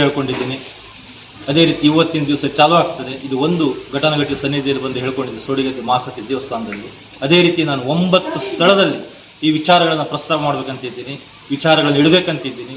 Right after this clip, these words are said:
ಒಂಬತ್ತು ಸ್ಥಳದಲ್ಲಿ ಕೂಡ ನಾನು ಇದ್ರ ಬಗ್ಗೆ, ಆ,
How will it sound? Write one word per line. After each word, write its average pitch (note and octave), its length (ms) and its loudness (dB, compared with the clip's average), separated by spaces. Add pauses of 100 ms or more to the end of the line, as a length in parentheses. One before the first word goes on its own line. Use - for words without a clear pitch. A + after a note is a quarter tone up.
(140)
ಒಂಬತ್ತು E3+ 400 -4
ಸ್ಥಳದಲ್ಲಿ G3 520 2
ಕೂಡ D#3+ 80 -2 (120)
ನಾನು B2+ 180 -6 (600)
ಇದ್ರ D3 200 0
ಬಗ್ಗೆ, B2 240 -4 (580)
ಆ, B2 140 -4